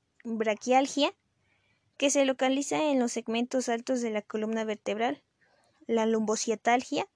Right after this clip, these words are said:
entre otras. Las intervenciones del rehabilitador en estas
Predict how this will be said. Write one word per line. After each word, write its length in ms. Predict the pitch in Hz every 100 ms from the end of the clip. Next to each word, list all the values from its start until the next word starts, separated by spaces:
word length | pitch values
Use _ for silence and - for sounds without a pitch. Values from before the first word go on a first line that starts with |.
| -
entre 340 | 226 226 208
otras. 540 | 196 - 202 - - - _ _ _ _ _ _ _ _ _ _ _ _ _ _ _ _ _ _ _ -
Las 440 | 262 254 254 262
intervenciones 880 | 277 262 262 269 269 294 294 339 330
del 180 | 269
rehabilitador 1000 | 240 226 214 208 214 214 - 220 220 226 254
en 200 | 226 233
estas 840 | 233 - - 285 262 - - -